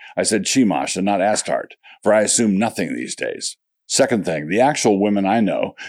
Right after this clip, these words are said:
don't have that tentacle thing going, at least not until board-certified surgeons figure out that there might be big money to be made by taking tranny surgery to that next level. In our national discourse, the appearance of this statue thingy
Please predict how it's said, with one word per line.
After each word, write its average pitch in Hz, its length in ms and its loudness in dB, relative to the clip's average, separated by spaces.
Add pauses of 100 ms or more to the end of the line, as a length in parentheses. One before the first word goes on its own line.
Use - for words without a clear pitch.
(100)
don't 113 160 2
have 107 160 0
that 95 200 0
tentacle 101 360 0
thing 85 240 -6
going, - 340 -6 (240)
at 85 80 -4
least 117 240 2
not 107 160 0
until 92 180 0
board-certified 90 840 0
surgeons 98 560 -2
figure 95 280 -2
out 92 200 0
that 87 160 -10
there 87 100 -6
might 92 220 -4
be 85 100 -8
big 87 260 -6
money 120 280 2
to 87 80 -2
be 85 120 -6
made 80 360 -6 (260)
by - 80 0
taking 92 320 -2
tranny 107 400 0
surgery 82 460 -6
to 90 140 -10
that 82 200 -2
next 82 240 -6
level. 98 420 -2 (240)
In 117 140 0
our 135 180 2
national 127 420 2
discourse, 85 580 -2
the 101 100 0
appearance 120 420 0
of 90 120 -6
this 104 160 -2
statue 98 420 -2
thingy 82 440 -6